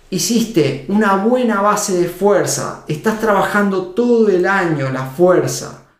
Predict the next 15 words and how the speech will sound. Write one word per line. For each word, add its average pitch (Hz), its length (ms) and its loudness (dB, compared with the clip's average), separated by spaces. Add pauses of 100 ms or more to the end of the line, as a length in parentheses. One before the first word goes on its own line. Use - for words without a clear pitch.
(600)
y 208 320 0
tenés 202 340 0
una 185 220 0
buena 208 460 2
capacidad 180 580 -2
aeróbica, 196 800 2
hecha 185 280 0
una 185 200 0
buena 202 420 2
base 196 400 0
aeróbica, 190 880 0 (260)
o 165 100 -2
sea, 175 460 0
un 220 160 4
entrenamiento 190 1400 0